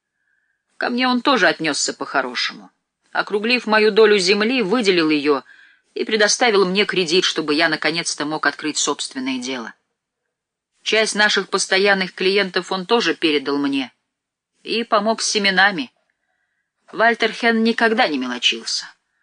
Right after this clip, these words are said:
Но если бы он просидел в каком-нибудь исправительном заведении, в том же лагере, эдак с полгода, ничего, кроме пользы, это ему не принесло бы.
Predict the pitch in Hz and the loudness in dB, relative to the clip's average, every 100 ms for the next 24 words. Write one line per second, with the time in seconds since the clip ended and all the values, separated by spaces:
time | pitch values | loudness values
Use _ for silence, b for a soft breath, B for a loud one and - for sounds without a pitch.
0 | _ _ - 156 185 202 - 185 185 202 | _ _ -8 -2 2 2 2 2 4 2
1 | 185 180 190 190 175 185 165 165 - 165 | 2 -2 -2 0 2 2 2 0 0 -2
2 | 165 156 147 147 - 160 156 156 151 156 | -2 -4 -6 -6 -2 0 0 0 -2 0
3 | 156 180 190 240 156 127 240 - 208 190 | 0 -2 0 0 0 -2 -6 -8 -6 0
4 | 202 190 143 120 113 - B B B B | 4 6 4 0 -12 -16 B B B B
5 | - 175 - - 185 185 185 170 151 110 | -6 -4 -2 -2 4 4 4 2 2 0
6 | 101 - _ _ 180 175 - 180 175 175 | -8 -16 _ _ -6 -2 2 2 2 0
7 | 160 151 - 196 151 123 113 b b b | 0 0 2 2 2 -4 -12 b b b
8 | _ - 165 156 151 147 147 139 139 135 | _ -8 -6 -4 -4 -2 0 -2 -4 -4
9 | 135 120 120 104 - | -4 -4 -8 -14 -20